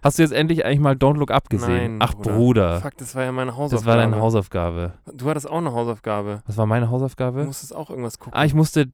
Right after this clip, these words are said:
Speaker 1: ich musste Der Schacht angucken.
Speaker 2: Hast du auch nicht gemacht?
Speaker 1: Nee.
Speaker 2: Ja, perfekt.
Speaker 1: Perfekt.
Speaker 2: Guck mal.
Speaker 1: Ja.
Speaker 2: Nachsitzen.
Speaker 1: <laughs> Ja.
Speaker 2: Beide.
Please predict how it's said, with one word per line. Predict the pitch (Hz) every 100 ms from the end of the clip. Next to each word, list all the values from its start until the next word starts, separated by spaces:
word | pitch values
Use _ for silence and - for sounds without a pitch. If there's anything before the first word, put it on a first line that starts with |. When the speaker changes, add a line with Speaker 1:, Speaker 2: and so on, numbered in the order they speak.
| -
Speaker 1:
ich | - 117
musste | 143 - 135 127 117
Der | 120
Schacht | - 165 -
angucken. | 104 101 101 95 92
Speaker 2:
Hast | 135 -
du |
auch | 147
nicht | 135 -
gemacht? | 101 101
Speaker 1:
Nee. | 123 143 -
Speaker 2:
Ja, | 147 151
perfekt. | 175 - 135
Speaker 1:
Perfekt. | 127 - 95 -
Speaker 2:
Guck | 175 -
mal. | 110 107 - -
Speaker 1:
Ja. | 110 107 -
Speaker 2:
Nachsitzen. | 131 135 - 107 - 98
Speaker 1:
<laughs> | 123 -
Ja. | - - - -
Speaker 2:
Beide. | 117 120 101